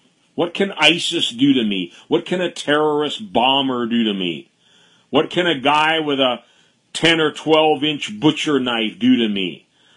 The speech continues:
What can somebody do to you or me who means us harm? Yeah, they mean evil,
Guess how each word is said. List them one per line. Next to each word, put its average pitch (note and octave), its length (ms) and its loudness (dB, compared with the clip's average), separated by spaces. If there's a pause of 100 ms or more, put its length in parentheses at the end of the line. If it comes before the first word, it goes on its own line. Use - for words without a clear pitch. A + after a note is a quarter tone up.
What D3+ 160 -2
can E3 180 -2
somebody D#3+ 500 0
do D#3 200 -2
to D3 60 -2
you D#3 440 2
or C3+ 160 0
me C3 480 2 (200)
who C#3+ 140 4
means C#3+ 480 0
us C3 200 -4
harm? C#3+ 580 -2
Yeah, A3+ 220 2
they G3+ 180 0
mean G3 300 2
evil, F#3+ 480 -2